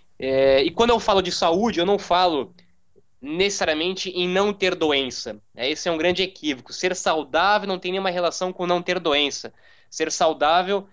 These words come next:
é, se refere a ter hábitos e estilos de vida saudável. É, aí nós falamos de atividade física, nós falamos de alimentação,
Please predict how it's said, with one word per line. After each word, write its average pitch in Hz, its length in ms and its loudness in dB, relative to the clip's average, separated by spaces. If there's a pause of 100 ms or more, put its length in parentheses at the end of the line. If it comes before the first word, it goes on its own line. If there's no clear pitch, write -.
(260)
é, 135 300 0
se - 160 -6
refere 175 520 2
a 175 60 2
ter 196 300 0
hábitos 175 760 -4 (120)
e 147 140 -16
estilos 214 560 -2
de 143 120 -6
vida 160 260 0
saudável. 131 680 0 (500)
É, 127 360 2
aí 151 180 0
nós 180 200 0
falamos 160 400 -2
de 139 80 -6
atividade 131 440 -4
física, 165 560 -8
nós 135 160 -4
falamos 143 260 -4
de 139 60 -2
alimentação, 135 1000 0